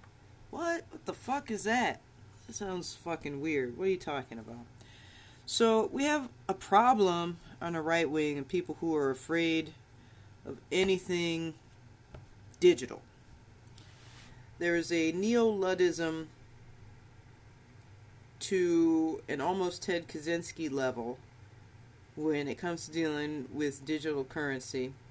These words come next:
um, in, in the right wing. Everybody thinks a lot of wrong shit about it, and I'm gonna try and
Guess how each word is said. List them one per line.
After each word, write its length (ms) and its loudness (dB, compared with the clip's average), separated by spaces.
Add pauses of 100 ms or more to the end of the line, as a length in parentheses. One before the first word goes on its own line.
(1300)
um, 500 -2 (2250)
in, 300 -4 (100)
in 160 -2
the 80 -2
right 240 0
wing. 300 -6 (480)
Everybody 320 2
thinks 720 -6 (380)
a 40 -6
lot 220 0
of 80 0
wrong 300 2
shit 260 0
about 320 2
it, 220 -2 (420)
and 420 2
I'm 140 -4
gonna 200 -2
try 260 -4
and 280 -4